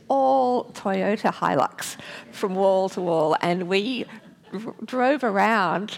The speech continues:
trying to think we were inconspicuous as we went out to Cropper Creek, which has got, a, like, literally fourteen kids in the school. It is tiny. Uh, and casually went along the roads looking at things. Um,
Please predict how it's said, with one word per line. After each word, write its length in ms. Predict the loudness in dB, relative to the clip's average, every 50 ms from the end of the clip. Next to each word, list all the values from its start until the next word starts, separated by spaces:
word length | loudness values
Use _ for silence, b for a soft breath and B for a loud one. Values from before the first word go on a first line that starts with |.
| B B B B
trying 300 | _ -2 0 2 2 4
to 80 | 2 0
think 240 | 0 -2 -4 -2 0
we 60 | -2
were 60 | 0
inconspicuous 1160 | 0 0 -2 -2 -2 -4 -6 -6 -6 -6 -6 -6 -6 -6 -6 -8 -6 -4 -4 -4 -4 -4 -6
as 240 | -2 0 -2 -2 -2
we 100 | -4 -6
went 220 | -2 -2 0 0 2
out 180 | 0 0 -2
to 140 | -2 -2 -2
Cropper 340 | 0 2 2 0 2 0 -6
Creek, 420 | -6 -2 0 0 0 0 -2 -4
which 140 | -6 -6 -4
has 120 | -6 -6
got, 160 | -2 0 0 0
a, 80 | -2 -6 -6 -2
like, 300 | 0 0 0 0 -2 -4
literally 300 | -2 -2 -2 -4 -4 -2
fourteen 480 | -2 -4 -4 -4 -2 -4 -6 -4 -6
kids 360 | -6 -4 -4 -4 -4 -6 -14
in 80 | -14 -10
the 80 | -10 -10
school. 300 | -10 -8 -8 -6 -6 -4
It 80 | -6
is 140 | -6 -8 -8
tiny. 720 | -12 -14 -12 -10 -8 -6 -4 -4 -4 -6 -6 -8 -10 -10 B B B B B B B B B B B B -2 2
Uh, 360 | 2 4 4 4 2 0 0 -2 -2
and 460 | -2 -2 -2 -2 -4 -6 -8 -10 -14 B B B B B
casually 760 | -4 0 2 4 2 2 0 -2 -2 -2 -2 -2 -2 -6 -6 -4
went 240 | -2 -2 -2 -2 -4
along 480 | -4 -4 -2 -4 -4 -6 -10 -10 -12 B B B
the 100 | -6 -4
roads 440 | -2 0 -2 0 -2 -4 -4 -4 -8
looking 280 | -8 -8 -6 -6 -6 -6
at 100 | -8 -10
things. 400 | -12 -12 -12 -10 -10 -12 -12 -12 B B B B B B B _ _
Um, 420 | -4 -2 -2 -2 -2 -2 -6 -6